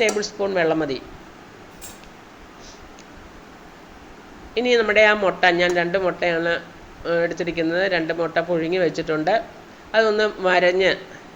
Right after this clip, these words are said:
അതിലേക്ക് ഇട്ട് കൊടുക്കാം. കണ്ടോ, ഒന്ന് പതുക്കെ വരഞ്ഞ മസാലയൊക്കെ ഒന്ന്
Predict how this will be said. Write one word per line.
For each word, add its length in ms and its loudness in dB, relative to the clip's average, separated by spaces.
അതിലേക്ക് 380 -2
ഇട്ട് 160 -6
കൊടുക്കാം. 340 -2
കണ്ടോ, 220 -6
ഒന്ന് 160 -10
പതുക്കെ 300 -2
വരഞ്ഞ 200 0
മസാലയൊക്കെ 540 -2
ഒന്ന് 100 -4